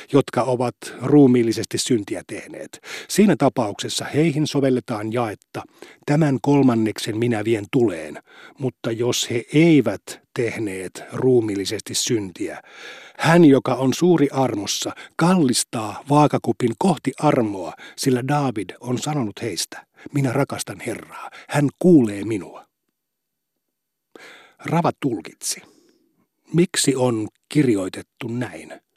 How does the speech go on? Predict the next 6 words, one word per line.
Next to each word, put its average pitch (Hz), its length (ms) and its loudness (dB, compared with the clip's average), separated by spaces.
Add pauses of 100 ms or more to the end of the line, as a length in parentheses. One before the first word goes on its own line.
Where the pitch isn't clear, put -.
(560)
'Minä 107 400 -4 (100)
rakastan 107 680 -8
Herraa, 101 460 -8
hän 117 180 -8
kuulee 85 340 -8
minua.'" 80 400 -16